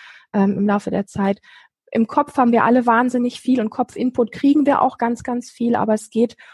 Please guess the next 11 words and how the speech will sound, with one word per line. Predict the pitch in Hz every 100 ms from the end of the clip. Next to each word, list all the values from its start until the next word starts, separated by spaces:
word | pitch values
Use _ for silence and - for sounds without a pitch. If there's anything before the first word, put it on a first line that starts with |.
| -
um | - 220
diese | 240 240
Stabilität | - 233 226 220 - 311 339
zu | -
finden | 254 - 196 175 180 -
in | 240 233
sich | 220 208
selber. | - 196 190 185 - _ _
Geht | 202 247 262
es | -
wirklich | - 247 - 220 -